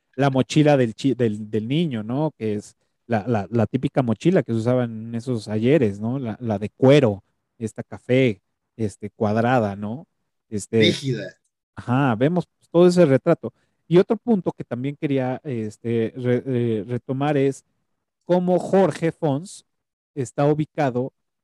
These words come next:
Speaker 1: tra-, está tratando de contar esta historia que sucede en estas veinticuatro horas con esta familia, y todo el tiempo están enfocando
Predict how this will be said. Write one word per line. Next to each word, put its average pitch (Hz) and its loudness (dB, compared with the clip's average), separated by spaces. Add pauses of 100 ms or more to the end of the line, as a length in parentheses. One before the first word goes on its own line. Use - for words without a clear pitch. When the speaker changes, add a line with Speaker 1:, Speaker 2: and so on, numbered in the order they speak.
(220)
Speaker 1:
tra-, 127 -2
está 135 -4
tratando 139 -2
de 117 -6
contar 143 -4
esta 156 -4
historia 120 -2 (400)
que 123 -8
sucede 131 -2
en 117 -4
estas 131 -2
veinticuatro 143 0
horas 113 -4 (380)
con 110 -8
esta 135 -4
familia, 139 -2 (460)
y 135 -8
todo 170 4
el 170 0
tiempo 139 0
están 127 -2
enfocando 117 -6